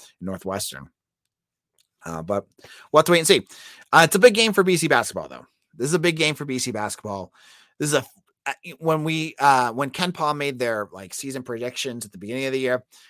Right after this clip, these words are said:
you know, they give you the percentage of, like, what, what's the win percentage, and last U R I game, the one they just barely snuck by, B C was an eighty percent chance to win that. This game, it was fifty fifty.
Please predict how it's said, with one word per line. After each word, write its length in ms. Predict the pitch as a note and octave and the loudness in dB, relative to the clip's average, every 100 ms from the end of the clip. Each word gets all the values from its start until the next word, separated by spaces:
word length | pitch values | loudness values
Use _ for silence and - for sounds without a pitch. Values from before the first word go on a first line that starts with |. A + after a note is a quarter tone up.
| _ - | _ -12
you 80 | |
know, 80 | A2+ | -8
they 80 | G#2+ | -8
give 180 | A#2 C3+ | -6 -6
you 60 | |
the 100 | A#2 | -8
percentage 460 | G#2 - C#3+ C3 B2+ | -8 -8 -6 -6 -6
of, 100 | G2 | -8
like, 220 | F#2+ - | -10 -8
what, 240 | A2+ A#2+ - | -6 -6 -8
what's 340 | B2 C3 C3 - | -4 -4 -4 -10
the 80 | |
win 280 | A2+ F#2 A#2 | -10 -10 -10
percentage, 500 | A#2+ B2 C3 B2+ C3 | -10 -8 -6 -6 -6
and 240 | G#2+ F2+ - _ _ _ - F#2 _ _ | -8 -10 -16 _ _ _ -20 _ _ _
last 320 | B2 A#2 - _ _ - | -10 -10 -12 _ _ -14
U 200 | B2+ C3 | -4 -2
R 160 | A2 | 0
I 140 | A#2+ B2+ | 0 -2
game, 260 | B2+ C3 | -4 -6
the 140 | G#2+ F#2 | -8 -8
one 160 | G2+ | -8
they 140 | G2+ G2+ | -8 -10
just 260 | F#2 - _ - | -12 -18 _ -16
barely 320 | F2+ G#2 G#2 | -14 -12 -8
snuck 320 | - G#2+ G2 - | -8 -8 -10 -6
by, 260 | A2 A#2 | -4 -4
B 200 | G#2+ G#2+ | -6 -10
C 140 | G#2+ A2 | -10 -10
was 160 | G#2 | -12
an 100 | F#2 - | -14 -16
eighty 180 | G2+ G#2+ | -12 -12
percent 300 | G#2 - G2+ | -10 -10 -10
chance 260 | - G#2+ - | -8 -10 -10
to 80 | F#2+ | -10
win 200 | G#2 A#2+ | -8 -4
that. 220 | C3 - _ _ _ C3+ | -4 -4 _ _ _ -2
This 160 | D#3 | -2
game, 280 | G3 G3 F#3 | 0 0 0
it 40 | |
was 160 | A2 F#2+ | -2 -8
fifty 300 | - C#3+ A#2 | -6 -6 -6
fifty. 400 | A2 F#2 D2 | -10 -12 -14